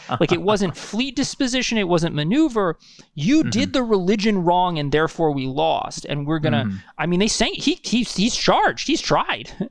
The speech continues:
Speaker 1: Oh, yeah.
Speaker 2: Um, not for his bad generalship, but for his sacrilege. Um, that is a sort of a piece of the culture that really you have to marinate in the sources a little bit to
Speaker 1: Mm-hmm.
Speaker 2: get.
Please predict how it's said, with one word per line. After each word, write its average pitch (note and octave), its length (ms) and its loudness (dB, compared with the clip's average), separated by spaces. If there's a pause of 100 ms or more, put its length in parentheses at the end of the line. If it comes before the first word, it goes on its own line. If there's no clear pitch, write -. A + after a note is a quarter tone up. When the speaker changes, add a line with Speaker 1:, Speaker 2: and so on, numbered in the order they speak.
(180)
Speaker 1:
Oh, F#3 100 4
yeah. A3 180 4
Speaker 2:
Um, E3 280 0
not A#3 220 2
for D4+ 120 -2
his A3+ 160 2
bad G#3+ 300 -2
generalship, F#3+ 680 0
but G3 140 -2
for G3 160 0
his G#3 160 0
sacrilege. - 640 -6 (540)
Um, E3+ 280 0 (260)
that A3 220 -2
is G3+ 360 0 (220)
a G#3+ 80 4
sort F#3 240 4
of D#3+ 100 2
a D3+ 80 2
piece - 500 -4
of E3 160 0
the D#3+ 100 -4
culture F3 540 -2
that C3 180 -8
really G3+ 640 -2
you F3 200 -2
have - 180 -2
to G#3 80 2
marinate D#3+ 460 2
in C#3 100 -2
the B2+ 60 -2
sources C#3 680 -2
a C#3 60 0
little C#3 200 0
bit C3+ 180 -2
to - 80 -2
Speaker 1:
Mm-hmm. F#2+ 60 -4
Speaker 2:
get. C3+ 300 -2